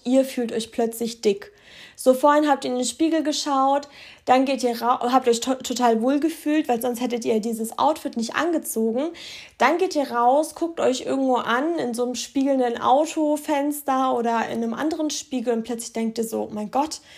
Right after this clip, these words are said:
ich fühle mich total dick.“ Und dann fühlte ich mich oft den ganzen Abend über dick und immer, wenn ich mir dann Bilder angeschaut habe, habe ich echt gedacht, „Was ist denn mit dir los gewesen? Du sahst super toll aus.“ Aber der Abend war in irgendeiner Art und Weise gehemmter oder,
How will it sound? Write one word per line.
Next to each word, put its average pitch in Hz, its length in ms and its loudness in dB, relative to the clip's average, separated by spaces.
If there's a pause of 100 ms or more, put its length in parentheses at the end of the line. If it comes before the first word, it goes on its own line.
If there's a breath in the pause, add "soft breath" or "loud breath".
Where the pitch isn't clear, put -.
(420 loud breath)
ich - 100 -14
fühle 262 120 4
mich 226 120 -4
total 220 380 0
dick.“ - 320 -4 (720 soft breath)
Und 247 380 6
dann 269 180 6
fühlte 285 380 -2
ich 262 100 -4
mich 254 260 -6
oft - 240 4
den 254 140 0
ganzen 285 420 -2
Abend 269 300 0
über 220 220 -2
dick 294 400 -4
und 233 160 -4
immer, 285 260 4
wenn 254 140 0
ich 226 120 -10
mir 214 100 -2
dann 214 200 -2
Bilder 320 280 4
angeschaut 254 540 -2
habe, 233 120 -12
habe 226 140 -2
ich 220 120 -6
echt 254 220 0
gedacht, 247 400 0
„Was 226 160 -6
ist 226 140 -12
denn 233 80 -2
mit 226 140 -2
dir 330 120 2
los 320 280 -2
gewesen? 277 600 -4
Du - 120 -10
sahst 220 280 -4
super 285 260 -6
toll 247 320 -2
aus.“ 269 480 -2
Aber 285 520 2
der - 140 0
Abend 254 400 0
war 240 300 -4
in 233 140 -8
irgendeiner 262 400 -4
Art 247 180 -4
und 247 120 -8
Weise 226 500 -2
gehemmter 285 720 -2
oder, 247 340 -2